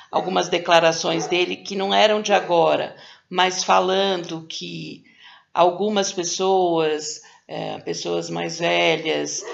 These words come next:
se tivesse que escolher um leito de U T I entre uma pessoa mais velha e uma pessoa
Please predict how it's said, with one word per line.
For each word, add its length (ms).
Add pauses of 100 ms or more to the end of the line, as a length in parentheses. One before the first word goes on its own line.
(240)
se 240
tivesse 440
que 80
escolher 520
um 140
leito 600
de 140
U 60
T 160
I 440 (280)
entre 240
uma 160
pessoa 340
mais 300
velha 380
e 40
uma 160
pessoa 760